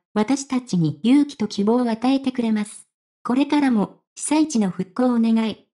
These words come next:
支援し続けることが必要です。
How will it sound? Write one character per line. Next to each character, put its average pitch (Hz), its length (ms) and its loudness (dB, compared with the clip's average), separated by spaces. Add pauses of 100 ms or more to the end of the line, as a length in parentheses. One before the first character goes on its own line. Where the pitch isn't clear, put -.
支 269 180 0
援 208 200 2
し 143 360 -6
続 220 240 -2
け 285 120 0
る 294 80 2
こ 294 140 -2
と 277 140 0
が 233 80 -2
必 - 240 -4
要 196 180 0
で 180 160 -2
す。 - 260 -20